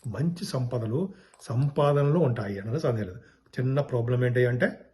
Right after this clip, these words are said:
ఏలినాటి శని ప్రభావం. ఏలినాటి శని ప్రభావం ఉంది కాబట్టి కొద్దిగా మీరు కొంచెం జాగ్రత్త తీసుకోండి. శని సంబంధించిన పూజలు చేసుకోండి, అద్భుతమైన ఫలితాలు ఉంటాయి.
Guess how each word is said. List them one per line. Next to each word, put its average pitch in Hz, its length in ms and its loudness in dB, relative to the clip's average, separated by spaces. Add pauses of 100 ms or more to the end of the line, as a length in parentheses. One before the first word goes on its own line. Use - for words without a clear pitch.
(880)
ఏలినాటి 110 560 0
శని 113 120 -6
ప్రభావం. 90 320 -8 (440)
ఏలినాటి 143 220 4
శని 143 80 0
ప్రభావం 123 240 0
ఉంది 120 120 0
కాబట్టి 127 260 -2 (300)
కొద్దిగా 143 420 0
మీరు 135 220 0
కొంచెం 117 180 -2
జాగ్రత్త 113 280 -6
తీసుకోండి. 117 400 -2 (340)
శని 143 180 -2
సంబంధించిన 131 400 0
పూజలు 113 220 -4
చేసుకోండి, 110 420 -4 (360)
అద్భుతమైన 127 400 2
ఫలితాలు 113 320 -4
ఉంటాయి. 139 200 -4